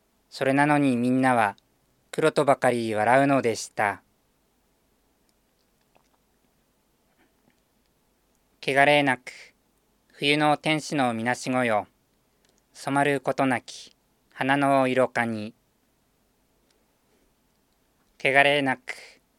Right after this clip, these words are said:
冬の天使のみなしごよ。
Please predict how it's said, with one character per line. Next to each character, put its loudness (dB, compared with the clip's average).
冬 -2
の 2
天 -2
使 -10
の -2
み -8
な -4
し -10
ご 0
よ。 -2